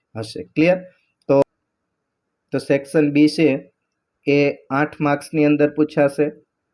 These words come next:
છ માર્ક પેરેગ્રાફના છે અને બે માર્ક છે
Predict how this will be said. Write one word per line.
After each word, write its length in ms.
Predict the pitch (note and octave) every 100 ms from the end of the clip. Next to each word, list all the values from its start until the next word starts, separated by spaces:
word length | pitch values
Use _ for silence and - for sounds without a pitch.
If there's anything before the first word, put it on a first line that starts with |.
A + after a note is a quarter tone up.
| _ _
છ 160 | - C#3
માર્ક 260 | C3+ C3+ B2+
પેરેગ્રાફના 680 | C3+ C3+ C#3 D3 D3 D3+ C#3+
છે 220 | D3+ D3 D3 _ _ _ _ _ _ -
અને 140 | B2
બે 240 | A#2 C#3+
માર્ક 240 | D3 C#3+ C#3+
છે 400 | - D3 A#2+